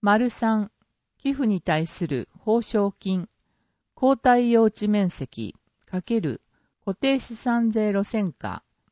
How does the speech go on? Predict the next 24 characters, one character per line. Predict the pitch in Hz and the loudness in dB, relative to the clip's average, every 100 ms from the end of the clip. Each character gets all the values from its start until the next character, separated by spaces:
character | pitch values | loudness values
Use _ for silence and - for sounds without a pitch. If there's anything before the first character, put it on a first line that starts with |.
| _ _ 165 | _ _ -2
上 | 185 240 226 | 2 4 2
限 | 214 208 - - | 0 -2 -4 -2
五 | 170 | -2
十 | 180 220 226 | 0 2 2
万 | 208 190 131 | 2 0 -2
円。 | 101 90 - _ _ _ _ _ _ _ _ _ _ _ | -6 -8 -14 _ _ _ _ _ _ _ _ _ _ _
申 | - 277 | -4 -4
請 | 285 262 247 | -2 0 0
方 | 226 233 202 | 0 0 -2
法、 | - 123 107 - _ _ _ _ _ _ _ | -2 -8 -8 -10 _ _ _ _ _ _ _
申 | _ - 262 | _ -4 -2
請 | 254 - 220 226 | -2 0 0 0
書、 | - 190 - _ _ _ | -2 -4 -4 _ _ _
必 | - - 269 | -14 -10 -2
要 | 269 269 | 0 0
資 | 240 262 | -2 -2
料 | 233 170 | 0 0
を | 135 127 - _ _ - | -2 -6 -10 _ _ -4
建 | 240 | -4
築 | 269 - 262 | -4 -6 -6
開 | 233 233 233 | -2 0 0
発 | 226 - - | -2 -6 -6
課 | 202 | -2
へ | 190 | -2